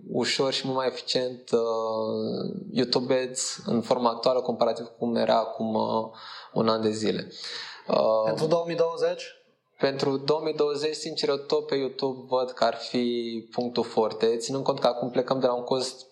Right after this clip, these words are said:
Speaker 1: de vizualizare de, uh, doi patru bani per vizualizare în YouTube Ads și aici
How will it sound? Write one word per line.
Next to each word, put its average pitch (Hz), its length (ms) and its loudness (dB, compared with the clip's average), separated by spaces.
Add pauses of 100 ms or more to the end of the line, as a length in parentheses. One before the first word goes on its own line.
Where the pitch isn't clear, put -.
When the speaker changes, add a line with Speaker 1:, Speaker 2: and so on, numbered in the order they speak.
(120)
Speaker 1:
de 123 180 2
vizualizare 117 840 2
de, 107 460 0 (460)
uh, 107 360 2
doi 127 160 4
patru 120 340 2
bani 107 460 0 (160)
per 110 160 4
vizualizare 107 760 2
în 104 160 -6
YouTube 104 380 -2
Ads 110 120 2
și 107 600 0
aici 120 260 0